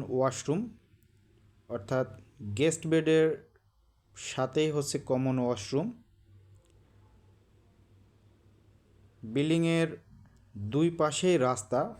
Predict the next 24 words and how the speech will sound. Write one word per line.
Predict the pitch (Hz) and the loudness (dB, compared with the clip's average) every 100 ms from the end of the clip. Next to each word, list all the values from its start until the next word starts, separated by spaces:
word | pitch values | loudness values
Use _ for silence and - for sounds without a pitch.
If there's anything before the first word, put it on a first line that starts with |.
| - | -8
অর্থাৎ | 127 - 135 139 139 - - _ - 107 | -6 0 2 2 0 -18 -20 _ -14 -4
বিল্ডিংটা | 123 143 160 160 143 123 | -2 0 0 0 0 2
দক্ষিণমুখী, | 135 - 156 151 143 143 254 - _ _ _ _ _ _ _ 113 | -2 0 -2 -2 -2 -2 -4 -10 _ _ _ _ _ _ _ -6
আমাদের | 131 143 143 | -4 -4 0
ফ্ল্যাটটা | 151 147 151 147 - - 147 | 0 0 2 2 0 -6 -6
উত্তরমুখী | - 143 117 98 101 101 | -2 0 0 -2 -6 -4
এবং | 123 139 - 165 | -4 -4 -2 -4
উত্তর | 165 180 180 | 0 2 2
এবং | 170 170 135 | 2 0 0
দক্ষিণের | 139 139 156 165 190 123 | -2 -2 -2 0 -2 0
দুই | 147 151 | 0 0
পাশেই | 156 151 180 113 | -2 2 2 2
রাস্তা, | 101 - 98 101 - | 0 -6 -10 -10 -8
অর্থাৎ | 120 147 - 123 | -6 -4 -2 0
আমরা, | 139 147 147 - - _ - | 2 2 0 -6 -20 _ -4
আমরা | 139 147 156 139 | -2 2 2 4
যে | 147 143 | 2 0
ফ্ল্যাটটি | 147 143 139 135 120 | 0 0 0 0 0
দেখাচ্ছি | 117 156 - 123 180 - - | 0 -4 -2 -2 -2 -6 -10
সেটার | - 131 143 143 | -4 -2 -2 -2
সামনেও | 135 131 151 202 135 | -2 0 2 0 0
বিশ | 127 - | -4 -4
ফিট | 135 - 98 | -6 -4 -6
রাস্তা। | 95 - | -6 -8